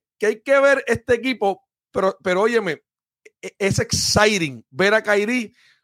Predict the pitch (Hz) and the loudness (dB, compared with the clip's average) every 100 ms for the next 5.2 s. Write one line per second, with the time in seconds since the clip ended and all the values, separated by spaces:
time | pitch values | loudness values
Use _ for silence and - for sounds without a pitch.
0 | _ _ _ _ - - 180 175 233 262 | _ _ _ _ -6 0 2 4 4 2
1 | 226 208 - - 185 185 269 220 185 170 | 2 0 0 -8 -6 -6 -4 -2 0 0
2 | 208 220 220 214 220 247 - 196 - _ | 2 2 4 2 2 0 -2 -2 -4 _
3 | _ _ _ - - 180 160 143 - 190 | _ _ _ -18 -12 -10 -8 -10 -6 -2
4 | 180 - - 151 156 180 202 202 214 240 | -2 -2 -4 -4 -2 0 2 2 2 0
5 | 226 196 | 0 -2